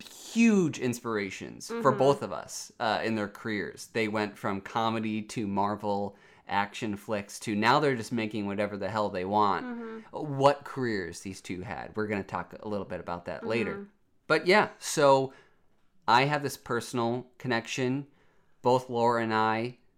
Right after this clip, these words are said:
Speaker 1: are biased to this film. We're not gonna pretend like we're not at
Speaker 2: Mm-hmm.
Speaker 1: all. Like, we're laying our cards out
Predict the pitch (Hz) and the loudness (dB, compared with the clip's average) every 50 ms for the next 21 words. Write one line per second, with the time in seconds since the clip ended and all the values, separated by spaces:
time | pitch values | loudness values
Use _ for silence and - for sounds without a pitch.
0 | _ _ _ - 127 135 139 139 127 - - 135 151 127 78 50 - - - - | _ _ _ 6 8 8 8 8 6 6 6 6 8 6 2 0 -6 -12 -14 -10
1 | - 123 110 90 - - - 113 95 80 62 65 92 117 123 123 123 131 131 131 | -6 -6 -6 -6 -6 -8 -8 -6 -6 -6 -6 -2 2 4 4 6 8 6 6 4
2 | - 151 131 - 120 104 - - 131 117 113 117 110 107 107 117 110 104 101 - | 0 -4 -4 -2 -4 -6 -4 -4 -2 0 0 0 -2 -4 -4 -2 -2 -2 -2 -4
3 | - 107 101 98 98 107 107 104 101 95 - - - 98 95 - 101 107 98 80 | -4 -2 -2 0 2 2 4 4 4 2 0 -2 -2 -2 0 4 4 4 4 4
4 | 65 62 - - - - 120 113 107 - - - 127 123 120 120 113 107 113 117 | 0 -4 -10 -14 -6 -2 -2 -2 -2 -4 -4 -4 -2 0 0 0 2 2 2 4
5 | 127 143 147 143 131 127 - - 131 120 120 113 - 117 110 107 104 - - | 4 2 2 2 0 -2 -2 -2 -2 -2 -2 -2 0 0 0 0 0 -4 -10